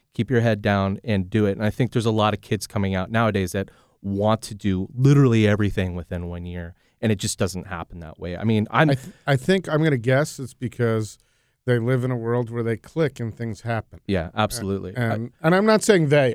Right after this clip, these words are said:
Speaker 2: I do too now.
Speaker 1: Yeah.
Speaker 2: Um, but
Speaker 1: But
Speaker 2: I
Speaker 1: I
Speaker 2: think that generation having two kids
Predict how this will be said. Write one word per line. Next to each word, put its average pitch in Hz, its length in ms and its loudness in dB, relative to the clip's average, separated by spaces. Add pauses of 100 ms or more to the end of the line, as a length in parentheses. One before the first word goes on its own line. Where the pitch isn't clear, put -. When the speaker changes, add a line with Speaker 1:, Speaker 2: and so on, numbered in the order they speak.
Speaker 2:
I 139 140 4
do 147 180 2
too 151 300 0
now. 120 120 0
Speaker 1:
Yeah. 104 280 2 (460)
Speaker 2:
Um, 127 300 4
but 135 200 4
Speaker 1:
But 127 40 6
Speaker 2:
I 127 120 6
Speaker 1:
I - 20 2
Speaker 2:
think 147 220 2
that 139 320 2
generation 131 580 0
having 117 260 -2
two 123 180 -6
kids 123 640 -2